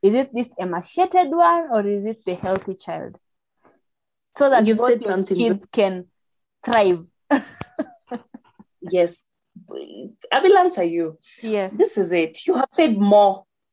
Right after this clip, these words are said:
Speaker 2: food, not food. Who will you give food? Both
Speaker 1: Uh-huh.
Speaker 2: need to be fed, right?
Speaker 1: Uh-huh.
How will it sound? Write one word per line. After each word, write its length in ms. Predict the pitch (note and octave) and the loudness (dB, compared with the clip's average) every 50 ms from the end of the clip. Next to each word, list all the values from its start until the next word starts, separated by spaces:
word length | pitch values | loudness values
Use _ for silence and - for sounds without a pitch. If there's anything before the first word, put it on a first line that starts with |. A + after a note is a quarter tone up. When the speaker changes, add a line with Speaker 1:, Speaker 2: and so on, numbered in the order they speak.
| _ _ | _ _
Speaker 2:
food, 360 | G#3 G3 F3+ F#3 - F3 F3 F3+ | -2 -2 -2 -2 -6 -14 -10 -2
not 320 | G3+ A3 B3+ B3 B3 - - _ _ _ | 0 0 0 0 -2 -8 -16 _ _ _
food. 260 | A3+ A3 A3 G#3+ F3 - _ | 0 0 0 0 -4 -8 _
Who 160 | - C4 C4 A#3+ | -4 -2 0 0
will 100 | A3+ F#3+ F3+ F3+ F#3+ | -2 -4 -4 -6 -8
you 140 | G#3+ G3 F3 | -8 -8 -6
give 260 | E3 F#3 F#3+ F3+ F3+ - | -2 -2 -2 -2 -4 -8
food? 480 | - - F3+ E3 D#3 D#3 - D#3+ - _ _ _ _ _ _ _ _ _ - | -6 -2 0 0 0 -2 -8 -16 -18 _ _ _ _ _ _ _ _ _ -10
Both 320 | F#3 F#3 A#3 A#3 - E3+ | -2 0 2 2 2 0
Speaker 1:
Uh-huh. 180 | F#3+ G3 G3 F#3+ | 0 0 0 -2
Speaker 2:
need 80 | F#3 | -2
to 80 | - F3 | -6 -6
be 120 | C#3+ D3+ | -6 -6
fed, 400 | D3+ - - E3+ E3+ D#3+ D#3 D3+ D#3 | -6 -2 0 2 2 2 0 -2 -4
right? 300 | D#3+ D#3+ D#3+ D3+ - - _ _ - | -2 0 0 0 -2 -4 _ _ -6
Speaker 1:
Uh-huh. 420 | G3+ G3 F#3+ G3+ F#3 F3+ E3 F3+ | -6 -4 -4 -6 -6 -6 -8 -10